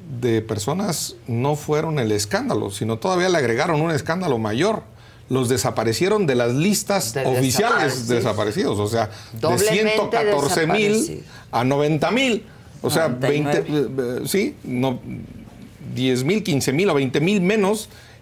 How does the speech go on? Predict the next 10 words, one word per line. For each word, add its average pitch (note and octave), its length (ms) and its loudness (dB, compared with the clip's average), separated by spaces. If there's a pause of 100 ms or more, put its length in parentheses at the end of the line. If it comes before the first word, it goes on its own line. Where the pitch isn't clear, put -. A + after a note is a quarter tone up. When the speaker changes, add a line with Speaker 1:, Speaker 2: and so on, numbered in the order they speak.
Speaker 1:
en C3 140 2
la, D3 100 2
de C#3 200 0
las D3+ 140 2
listas G3+ 580 0 (200)
por, D#3 180 0 (540)
eh, A#2+ 500 0
desa-, B2 360 0 (120)
desapariciones. C3 840 0 (640)
Y G#3 420 2